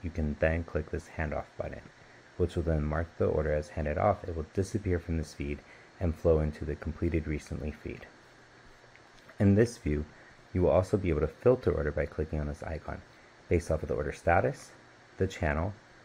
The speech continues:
the brand, as well as the type. You will also be able to click into this icon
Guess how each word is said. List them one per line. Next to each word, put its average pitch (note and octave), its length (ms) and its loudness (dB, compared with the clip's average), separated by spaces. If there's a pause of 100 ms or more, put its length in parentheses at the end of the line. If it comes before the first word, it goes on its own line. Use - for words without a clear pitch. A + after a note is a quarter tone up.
(240)
the F#2 60 0
brand, D#2 380 2 (120)
as D#2+ 160 -4
well C#2 140 -4
as C2+ 80 -6
the E2+ 120 -6
type. - 300 -14 (1500)
You F#2+ 80 2
will - 120 0
also A2+ 320 4
be F#2+ 140 0
able D#2 160 0
to D#2 60 2
click - 280 -4
into D2 240 -6
this D#2 240 -4 (140)
icon F#2+ 380 -4